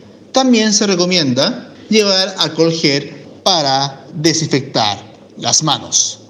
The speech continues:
Recordemos que se aceptarán cédulas de identidad o pasaportes que hayan vencido a contar del uno de octubre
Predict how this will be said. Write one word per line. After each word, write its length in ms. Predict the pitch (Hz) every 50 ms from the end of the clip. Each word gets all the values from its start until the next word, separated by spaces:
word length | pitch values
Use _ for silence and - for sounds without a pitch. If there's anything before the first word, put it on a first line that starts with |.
| - -
Recordemos 580 | - 127 127 123 120 113 117 135 156 170 165
que 240 | 165 - 190 202 202
se 140 | 202 - 214
aceptarán 560 | 196 - 208 190 - - 160 160 185 214 220
cédulas 420 | 202 - 214 208 208 214 214 208 190
de 120 | 185 175
identidad 400 | 170 156 139 - - 151 170 190
o 20 |
pasaportes 720 | 190 170 - 156 131 151 185 190 185 - 233 233 233 - - - - - - - - - -
que 120 | - 247
hayan 200 | 247 262 254 247
vencido 580 | 240 220 202 - - 233 233 233 233 233 233 233 -
a 100 | 190 180
contar 440 | 180 175 175 165 165 170 202 208 208
del 260 | 196 180 185 185 - -
uno 280 | 226 240 240 240 233
de 60 | 226 220
octubre 800 | 208 - 208 - 220 202 180 160 156 156 170 196 - - -